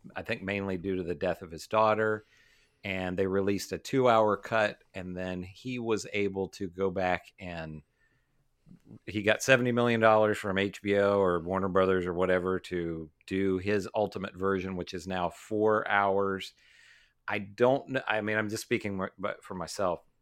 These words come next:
uh, here, but I saw the original once. Um, I, I don't know that either of us are super well versed in what the differences are between these two movies. I mean, we can get into that some, but,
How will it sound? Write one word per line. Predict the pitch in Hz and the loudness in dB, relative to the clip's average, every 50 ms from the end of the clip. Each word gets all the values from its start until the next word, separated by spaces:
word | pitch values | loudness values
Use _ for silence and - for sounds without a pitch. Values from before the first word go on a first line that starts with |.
| _ - | _ -18
uh, | 67 - - - - - _ _ _ _ | -16 -16 -14 -16 -18 -20 _ _ _ _
here, | - 95 95 95 95 92 | -12 -8 -4 -4 -4 -2
but | 80 90 95 90 87 80 - - _ _ _ _ _ | 0 0 2 2 2 0 -2 -6 _ _ _ _ _
I | - 104 123 139 | 2 4 4 4
saw | - - 139 127 | 4 4 2 4
the | 107 107 104 | 4 4 2
original | 98 92 101 110 104 107 101 98 92 87 87 | 4 4 2 2 2 0 -2 -2 -2 -2 -2
once. | 90 92 95 98 117 - - - - - - - _ _ _ _ _ _ _ _ _ | 0 0 0 -2 -4 -8 -12 -12 -12 -12 -14 -18 _ _ _ _ _ _ _ _ _
Um, | 107 104 98 92 92 90 87 85 85 - _ _ _ - | -4 -2 -2 -2 -2 -4 -4 -6 -10 -12 _ _ _ -20
I, | - - - - 95 | -20 -18 -8 -4 0
I | 104 | 0
don't | 113 120 113 | 2 2 2
know | 110 107 | 2 0
that | 104 104 98 | 2 2 2
either | 98 104 101 104 107 101 | 0 0 2 4 4 4
of | 98 95 | 4 2
us | 98 90 - | 0 -2 -2
are | 98 87 | -4 -6
super | - - - - 123 117 - 123 113 | -6 -6 -2 -2 -2 0 2 2 2
well | 107 110 110 110 110 107 | 4 4 4 4 2 0
versed | 104 104 113 110 110 107 - - - | 0 0 2 2 2 0 -4 -6 -8
in | 107 98 98 98 | -6 -6 -4 -4
what | 104 - - | -4 -4 -2
the | 95 90 | -6 -6
differences | 80 80 104 110 - - 147 123 - - 143 139 123 135 | -4 0 -2 -2 0 -2 -8 -10 -8 -8 -8 -8 -6 -4
are | 131 127 127 127 127 | -2 0 0 -2 -2
between | 127 - - - 131 127 123 120 | -4 -8 -8 -8 -8 -6 -6 -4
these | 120 120 117 - | -6 -6 -8 -8
two | - 127 120 | -8 -8 -4
movies. | 117 113 113 113 117 113 107 | -4 -4 -4 -2 -4 -4 -4
I | 101 | -4
mean, | 95 95 98 | -4 -2 0
we | 107 107 | -2 -2
can | 107 95 | -2 2
get | 101 113 110 | 2 4 4
into | 113 107 107 104 | 4 2 2 2
that | 104 110 - - | 0 0 -2 -4
some, | - 113 104 101 98 | -4 -4 -4 0 0
but, | 101 90 | 0 0